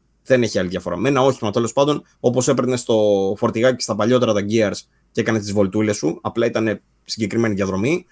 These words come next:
Εδώ πέρα μπορείς να πάρεις το όχημα, τέλος πάντων, που σου δίνει και να κάνεις λίγο βολτούλες. Αυτό δεν είναι κάτι διαφορετικό. Δηλαδή, παραμένει πισ-, πάρα πολύ πιστό. Ε, κατά τη γνώμη μου, δεν ήταν τρελό ρίσκο αυτό που πήρανε.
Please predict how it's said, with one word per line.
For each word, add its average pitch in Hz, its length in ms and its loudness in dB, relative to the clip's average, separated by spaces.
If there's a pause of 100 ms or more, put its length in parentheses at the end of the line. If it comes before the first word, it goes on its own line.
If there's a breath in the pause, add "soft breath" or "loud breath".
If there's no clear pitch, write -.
(140)
Εδώ 147 240 2
πέρα 156 160 4
μπορείς 147 180 2
να 143 100 2
πάρεις 139 280 0 (180)
το 127 80 0
όχημα, 127 280 0
τέλος 113 160 0
πάντων, 120 160 -2
που 107 60 -8
σου 101 120 -2
δίνει 127 380 -2 (640)
και - 100 0
να 143 80 4
κάνεις 151 220 0
λίγο 151 160 4
βολτούλες. 123 580 2
Αυτό 107 300 0
δεν 104 160 0
είναι 110 140 2
κάτι 90 160 -4
διαφορετικό. 92 400 -6
Δηλαδή, 95 380 -2 (420)
παραμένει 113 640 2
πισ-, - 240 -2 (180)
πάρα 117 260 2
πολύ 101 220 0
πιστό. 101 480 -4
Ε, 104 120 -4 (160)
κατά 107 200 0
τη 104 80 -6
γνώμη 123 200 2
μου, 123 80 2
δεν 120 200 0
ήταν 110 320 0
τρελό 101 300 2
ρίσκο 98 220 -2
αυτό 98 120 -4
που 90 60 -8
πήρανε. 95 360 -4